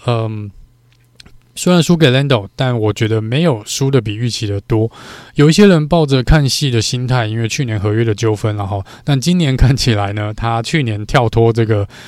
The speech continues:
也不能说跳脱合约啦，就是毅然决然的离开了算是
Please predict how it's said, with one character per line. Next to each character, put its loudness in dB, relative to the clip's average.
也 0
不 2
能 6
说 4
跳 4
脱 6
合 2
约 2
啦， -4
就 -4
是 -2
毅 2
然 2
决 2
然 2
的 2
离 -4
开 2
了 2
算 -2
是 -2